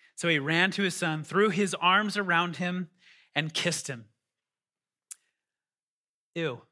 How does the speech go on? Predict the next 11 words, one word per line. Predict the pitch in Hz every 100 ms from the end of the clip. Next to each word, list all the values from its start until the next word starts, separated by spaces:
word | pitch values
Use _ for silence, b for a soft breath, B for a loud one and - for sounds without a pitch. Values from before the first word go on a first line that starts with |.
| _ _ _ _ _ _ _ _ _ _ _ _ _ _ _ _ _ _ _ _ -
He | 233
was | 185 170
just | 180 185 196
in | 185
a |
pig | 160 170
pen. | 175 135 107 _ _ _ _ _ _ _ _ _ _ _ _ _ _ _ _ _ _ _ _ _ _ _ _ _ _ _ _ _
He | 190
was | 190 170
not | 156 185 160
clean. | 165 175